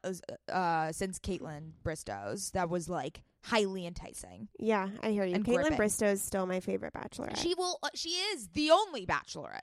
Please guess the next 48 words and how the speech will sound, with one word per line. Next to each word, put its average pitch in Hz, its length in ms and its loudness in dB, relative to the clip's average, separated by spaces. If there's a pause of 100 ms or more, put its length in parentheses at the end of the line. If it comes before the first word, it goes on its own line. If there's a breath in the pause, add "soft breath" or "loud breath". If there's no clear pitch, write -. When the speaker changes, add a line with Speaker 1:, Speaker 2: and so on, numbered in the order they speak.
Speaker 2:
She's 247 200 0
amazing. 185 580 0 (220)
I - 40 -2
mean, 269 160 4
JoJo 262 280 4
was 226 100 6
Speaker 1:
Ugh. 220 60 4
Speaker 2:
great 196 180 4
too, 185 220 -2
but 180 120 -8
Caitlin's 220 360 -6
Speaker 1:
No, 240 340 8
Speaker 2:
amazing. 247 120 6 (120)
Speaker 1:
JoJo 233 40 4
was 208 100 2
boring. 175 340 -2
She's 185 160 -8
beautiful, 190 380 0
but 170 100 0
she 165 80 -2
was 170 80 -2
boring. 165 380 -4 (180 loud breath)
Rachel 269 340 2
was 196 140 -2
good. - 140 -8 (260)
Speaker 2:
Rachel 226 220 4
Speaker 1:
Rachel 370 180 2
Speaker 2:
was 339 100 0
Speaker 1:
was 185 80 -2
Speaker 2:
good. - 80 -6
Speaker 1:
rational 196 440 6
and 165 100 -4
awesome. - 640 -8
Speaker 2:
Yeah, 180 140 0
Rachel 190 280 -2
was 190 100 -8
good. - 280 -10 (100)
Speaker 1:
Yeah. 175 320 0
Speaker 2:
Yeah. - 80 -12 (420 loud breath)
Speaker 1:
Um, 220 340 6
okay, 220 260 6
so 240 680 6
keep 240 180 -4
you 226 80 -2
guys 214 180 4
updated 190 420 0
on 175 220 -2
that 165 340 -2